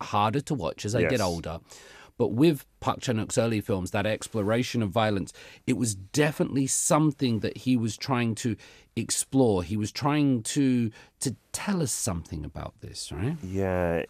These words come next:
Speaker 2: it isn't just for violence's sake, like you might see in some other movies. And it,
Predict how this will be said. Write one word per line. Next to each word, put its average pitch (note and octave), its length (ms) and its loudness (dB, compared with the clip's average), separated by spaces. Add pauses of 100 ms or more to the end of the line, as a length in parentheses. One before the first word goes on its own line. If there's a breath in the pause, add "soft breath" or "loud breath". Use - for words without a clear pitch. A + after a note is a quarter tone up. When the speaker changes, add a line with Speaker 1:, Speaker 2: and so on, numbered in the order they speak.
(120)
Speaker 2:
it A#2+ 240 2
isn't A#2+ 500 2
just G#2+ 320 2
for F#2 140 0
violence's E2 760 2
sake, - 520 -6
like - 280 -4
you D#2+ 80 -4
might D#2+ 280 0
see E2 200 -2
in D#2 120 -2
some D2+ 200 -6
other D#2 240 0
movies. D2 760 -6
And D#2+ 100 -2
it, - 120 -4